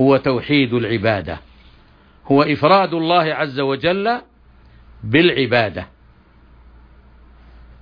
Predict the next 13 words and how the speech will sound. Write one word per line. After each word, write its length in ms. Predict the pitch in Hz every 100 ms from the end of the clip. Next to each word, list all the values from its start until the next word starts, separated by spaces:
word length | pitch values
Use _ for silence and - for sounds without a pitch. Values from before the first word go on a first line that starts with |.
| -
فالواجب 560 | 127 143 180 175 170
علينا 560 | 160 165 214 214 180 175
أن 160 | 165
نت-، 160 | 156 -
أن 220 | - 156
ننتبه 640 | 151 143 202 190 151 139 107 - _ _ - - - - -
إلى 260 | 123 135 143
تحقيق 560 | 135 131 - 214 240 185
هذا 360 | 151 165 147
الركن، 500 | 147 202 202 131 87 - _ _ - - _ _ - - - - - -
وهو 240 | 113 120 147
الإيمان 540 | 170 160 160 208 202
بالله 520 | 165 160 160 185 143